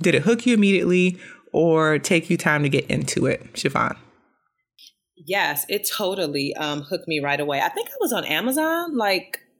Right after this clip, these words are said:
Speaker 2: looking for books like I'm, like I always am. And I saw it and I'm like, "Oh my goodness." And so I, right away, I reserved it for my library, which was so cool 'cause I was able to do that before it was even released. And the reason that it hooked me is because I have been trying to figure out how to let go of these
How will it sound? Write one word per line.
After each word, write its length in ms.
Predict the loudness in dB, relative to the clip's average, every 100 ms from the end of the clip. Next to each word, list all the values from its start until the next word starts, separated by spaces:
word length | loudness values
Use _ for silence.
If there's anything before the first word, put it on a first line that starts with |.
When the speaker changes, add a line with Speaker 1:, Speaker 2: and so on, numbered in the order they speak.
| -10
Speaker 2:
looking 320 | -8 -6 -8
for 100 | -6
books 300 | -6 -6 -6
like 120 | -8
I'm, 120 | -8 -14 _ -12
like 140 | -10 -6
I 140 | -4
always 280 | -4 -4 -4
am. 240 | -6 -8 -10 -12 -6
And 140 | -2
I 80 | -2
saw 420 | 0 0 2 2
it 40 | 0
and 80 |
I'm 80 | -2
like, 140 | -4 -4
"Oh 100 | -4
my 100 | -2
goodness." 360 | -4 -4 -4
And 80 | -4
so 100 | -2
I, 140 | 0 0 -4 -4
right 220 | -2 0
away, 300 | 0 0 2
I 80 | 0
reserved 480 | 0 0 0 -2
it 100 | -4
for 80 | -6
my 140 | -6 -4
library, 580 | -2 -2 -2 -2 -2 -4
which 100 | -6
was 140 | -6
so 200 | -4 -4 -4
cool 240 | -4 -4 -6
'cause 120 | -4
I 80 | -4
was 120 | -4
able 220 | -6 -4
to 120 | -6
do 140 | -4 -4
that 160 | -4
before 320 | -6 -8 -6
it 80 | -4
was 140 | -4 -6
even 260 | -6 -6
released. 540 | -6 -4 -4 -6 -8 -10 -12 -10 -10 -4
And 340 | 0 0 0
the 100 | -2
reason 300 | 0 0 0
that 100 | 0
it 140 | 0 -2
hooked 220 | -4 -2
me 140 | -4
is 80 | -2
because 300 | -4 -4 -4
I 480 | 0 2 2 0 -2
have 160 | -4 -4
been 140 | -6
trying 300 | -4 -4 -4
to 160 | -4 -8
figure 320 | -6 -4 -2
out 140 | -4
how 200 | -2 -4
to 180 | -4 -4
let 280 | -4 -4 -4
go 180 | -4 -4
of 120 | -4
these 360 | -6 -4 -6